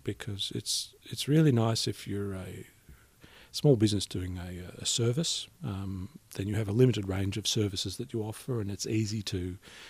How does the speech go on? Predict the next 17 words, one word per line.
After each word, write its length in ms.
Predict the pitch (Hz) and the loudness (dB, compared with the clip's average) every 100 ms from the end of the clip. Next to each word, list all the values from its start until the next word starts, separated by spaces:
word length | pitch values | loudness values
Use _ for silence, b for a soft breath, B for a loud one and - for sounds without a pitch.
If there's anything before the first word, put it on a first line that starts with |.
| B - | B -2
build 240 | 107 101 | -2 0
a 40 | |
website 440 | 101 101 - 113 - | 0 -2 -2 -4 -4
using 300 | 117 104 95 | -4 -4 -4
some 200 | 95 101 | -6 -6
of 80 | 98 | -6
those 180 | 92 98 | -6 -8
tools 360 | - 107 107 | -4 -4 -2
that 100 | 120 | -4
are 120 | 98 104 | -2 -2
out 260 | 107 - | -4 -4
there, 280 | - 98 98 - - | -4 -4 -6 -14 -8
um, 260 | 107 98 98 | -6 -6 -4
many 300 | 104 110 110 | 0 2 2
of 120 | 98 | 2
them 120 | 104 | -2
free. 400 | 92 - 69 135 | -2 0 0 -2